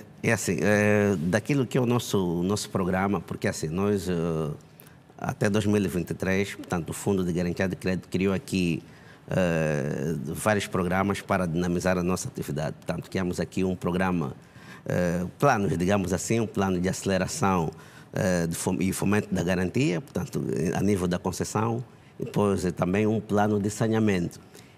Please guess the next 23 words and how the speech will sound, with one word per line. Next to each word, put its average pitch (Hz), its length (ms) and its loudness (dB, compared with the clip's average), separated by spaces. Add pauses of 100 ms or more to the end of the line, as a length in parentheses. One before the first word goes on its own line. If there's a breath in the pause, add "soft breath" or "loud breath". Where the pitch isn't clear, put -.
(120)
E 101 80 2
a 107 80 2
nível 123 260 2
de, 104 160 2
e 98 140 2
a 104 60 2
nível 117 260 2
desse 107 220 0
plano 101 240 2
de 95 60 -2
saneamento, 85 520 0
portanto, 90 260 -4
nós 98 220 0
traçamos 92 460 -2
aqui 98 420 -4
que 120 180 0
em 98 80 2
três 101 320 0
anos, 98 380 0 (220 loud breath)
portanto, 87 320 -4
iríamos, 92 500 0 (300)
eh, 82 420 0
pagar 95 400 0